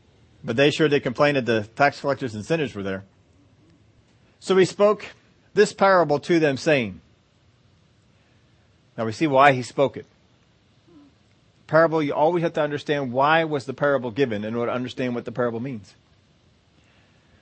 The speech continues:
"What man of you, having a hundred sheep, if he loses one of them, does not leave the ninety-nine in the wilderness and go after the one which is lost until he finds it?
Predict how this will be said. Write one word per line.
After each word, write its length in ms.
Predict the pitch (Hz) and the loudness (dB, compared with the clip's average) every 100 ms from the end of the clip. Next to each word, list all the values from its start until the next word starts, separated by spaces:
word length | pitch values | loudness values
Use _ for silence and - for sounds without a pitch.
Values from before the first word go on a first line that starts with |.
| _ | _
"What 220 | 202 226 | 0 2
man 240 | 214 220 208 | 4 4 6
of 120 | 147 | 4
you, 340 | 123 120 151 147 - | 2 0 0 -6 2
having 320 | 170 170 160 | 4 4 4
a 120 | 147 | 4
hundred 360 | 160 185 185 151 | 2 0 -2 -2
sheep, 340 | 208 170 - - _ _ _ _ | -2 -2 -4 -20 _ _ _ _
if 160 | 143 139 | 0 2
he 140 | 151 | 2
loses 360 | 151 170 160 131 | 2 2 2 -2
one 160 | 156 190 | 0 0
of 100 | 143 | 2
them, 260 | 120 127 | 0 2
does 260 | 139 156 135 | 4 4 4
not 240 | 147 143 | 0 0
leave 320 | 156 190 208 | -2 -2 -2
the 80 | 175 | -4
ninety-nine 480 | 156 165 165 151 156 | -2 0 0 0 0
in 120 | 151 | -2
the 60 | 123 | 0
wilderness 540 | 156 151 120 123 - - | 2 2 -2 -4 -8 -10
and 160 | 127 127 | -4 0
go 180 | 156 | 4
after 240 | 156 156 151 | 4 4 -2
the 120 | 135 | -4
one 320 | 135 156 165 - _ _ - | -2 -2 -4 -14 _ _ -8
which 220 | 127 143 | -6 -4
is 120 | 113 | -2
lost 500 | 165 160 151 - - - | 0 0 -2 -10 -16 -12
until 520 | 127 - 196 151 135 | -12 -4 0 0 0
he 120 | 143 | -4
finds 360 | 147 165 147 | -4 -6 -6
it? 100 | 104 | -8